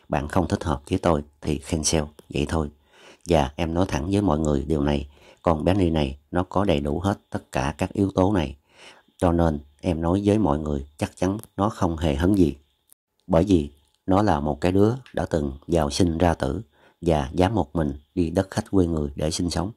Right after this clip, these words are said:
thì nó không phải là người đơn giản." Không chỉ chị khán giả này mến mộ chị Ni, mà có rất nhiều người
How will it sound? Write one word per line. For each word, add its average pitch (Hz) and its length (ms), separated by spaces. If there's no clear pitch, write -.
thì 71 300
nó 87 140
không 85 300
phải 80 160
là 76 240
người 73 220
đơn 80 220
giản." 73 220
Không 87 240
chỉ 78 320
chị 76 200
khán 95 200
giả 85 180
này 73 240
mến 90 180
mộ 73 200
chị 76 160
Ni, 78 240
mà 78 280
có 101 140
rất 110 200
nhiều 82 120
người 71 280